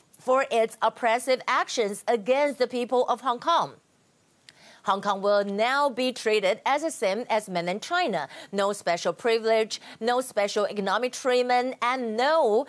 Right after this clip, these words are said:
export of sensitive technologies. Also, we have placed very large tariffs on China.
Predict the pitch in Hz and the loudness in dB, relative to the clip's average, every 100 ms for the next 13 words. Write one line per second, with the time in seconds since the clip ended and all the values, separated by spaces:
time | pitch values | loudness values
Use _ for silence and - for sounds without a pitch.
0 | - - - 320 359 - 269 262 277 277 | -6 -6 0 2 0 -2 2 2 4 0
1 | 269 - 233 247 320 - 330 - 320 247 | 0 0 0 0 -2 -2 -2 -2 -4 0
2 | 285 440 311 180 131 156 - - - 220 | 2 2 0 -2 -4 -6 -10 -8 2 2
3 | 269 - 175 202 214 294 370 302 330 349 | 2 2 2 0 -2 -2 -2 -2 0 0
4 | 240 247 233 240 247 190 208 220 277 233 | 0 0 2 2 0 -2 0 0 -2 0
5 | 226 247 233 - 277 285 277 147 170 - | 2 0 -4 -10 -2 0 2 0 -2 -4
6 | - 247 262 262 339 359 240 127 | 0 2 0 -4 -4 -4 -4 -8